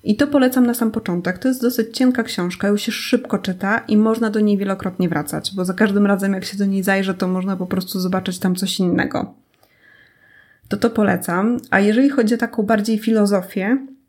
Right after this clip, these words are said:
to też, e, taka książka, myślę, że dobra na początek, to jest Gdziekolwiek jesteś bądź. Również John Kabat-Zinn.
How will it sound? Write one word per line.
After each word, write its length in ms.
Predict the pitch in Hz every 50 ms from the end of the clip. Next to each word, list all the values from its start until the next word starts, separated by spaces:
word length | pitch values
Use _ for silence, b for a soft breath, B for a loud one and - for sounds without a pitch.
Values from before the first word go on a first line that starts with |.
| _ _ _ _ _ _ _ _ _ - - - - - _
to 120 | _ - 202
też, 420 | 202 - 247 254 254 - - -
e, 320 | 226 214 202 202 196 190 190
taka 240 | 202 196 196 - 202
książka, 540 | - - - 220 214 214 214 - - - 196
myślę, 320 | 190 190 190 - 196 190
że 100 | 185 190
dobra 380 | 180 214 226 - 151 - 196 190
na 140 | 190 185
początek, 920 | 185 202 190 185 - 262 240 202 185 180 180 - 185 208 262 269 269 -
to 140 | - - 208
jest 220 | 208 208 202 202 185
Gdziekolwiek 640 | 190 180 202 196 - 247 254 254 247 226 226 -
jesteś 320 | 208 208 - - 202 202
bądź. 460 | 175 175 160 147 147 170 - - - - _ _ _ _ _ _ _ _ _ _ _ _ _ _ _ _ _ _ -
Również 420 | 214 214 208 202 202 185 180 180 190
John 120 | 185 190
Kabat-Zinn. 680 | 202 - 190 185 190 190 180 180 185 190 190 190 - -